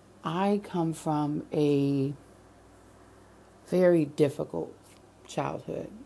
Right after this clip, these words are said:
a very difficult past. Um, a lot of things have transpired that I had absolutely no control over as a child.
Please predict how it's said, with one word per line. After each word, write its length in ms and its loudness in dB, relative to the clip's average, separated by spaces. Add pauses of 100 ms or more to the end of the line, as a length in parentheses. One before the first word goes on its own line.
(100)
a 60 -6
very 400 2
difficult 840 -2 (600)
past. 720 -8 (840)
Um, 520 -12 (2000)
a 160 -6
lot 400 0 (920)
of 120 -6
things 680 -4
have 480 -2 (640)
transpired 960 -2
that 320 -2
I 100 -2
had 300 -2
absolutely 600 -2
no 180 0
control 560 -4
over 260 -6
as 140 -6
a 40 -6
child. 560 -2